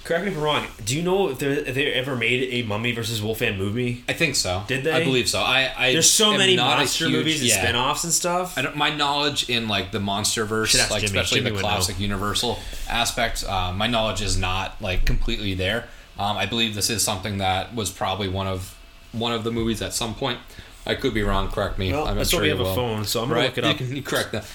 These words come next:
Speaker 2: Um, but I'll, I'll dive into that a little bit too. So for this, I, I'm excited. Um, obviously, I'm excited because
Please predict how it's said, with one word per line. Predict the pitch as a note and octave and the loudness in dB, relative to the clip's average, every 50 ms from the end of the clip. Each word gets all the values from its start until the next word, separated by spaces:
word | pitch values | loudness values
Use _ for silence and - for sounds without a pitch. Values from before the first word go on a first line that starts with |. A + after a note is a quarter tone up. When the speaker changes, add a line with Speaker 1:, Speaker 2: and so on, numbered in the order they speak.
| - - | -14 -4
Speaker 2:
Um, | - B2+ C3+ C3 B2+ B2+ A#2+ - | 0 2 4 4 4 2 0 0
but | D#3+ F3 F3+ | 2 4 4
I'll, | G3 - - | 4 4 2
I'll | E3+ | 0
dive | E3 F3 E3 D#3 D3 | 2 4 2 4 2
into | C#3+ C3 A#2+ A2+ | 0 0 0 0
that | A2 G#2+ G#2 G#2+ | 2 2 2 2
a | G#2+ | 0
little | G2+ G#2 G#2 G2+ | 0 0 0 0
bit | G#2+ G#2+ - | 0 -2 0
too. | - A#2 A2+ | 0 0 2
So | G#2+ - C3 B2 | 2 2 2 0
for | A#2 - - D#3+ | 0 -2 -4 -2
this, | C#3+ G#3+ D4 C#4 - | -2 -2 -2 0 0
I, | - A#3 E4 F4+ - | 0 0 -2 -2 -2
I'm | - D4+ F4 F#4 E4+ | -2 0 0 2 0
excited. | C#4+ G3 - - - A2 G2 - - - - - - - - | 0 0 0 0 2 2 0 0 -2 -6 -10 -16 -18 -6 0
Um, | - A#2 A#2+ A#2+ A2+ A2 G#2+ A2 A#2 - - | 2 4 4 4 4 2 0 -4 -8 -10 -6
obviously, | - A#2 A#2+ C3 C#3 A#2 G#2 - - G#2+ G#2 G#2 A2+ B2 A#2 | -2 -2 0 2 2 2 2 2 2 2 2 2 0 0 -2
I'm | - G2+ G2+ G#2 | -2 -4 -2 -2
excited | G2 - - G#2+ G2 G2+ G#2 G2 | 0 0 0 0 0 -2 -2 -2
because | G2 F2+ G#2 G2 F#2 F#2+ A2+ A#2+ | -2 -2 -2 -2 -2 -2 -2 -2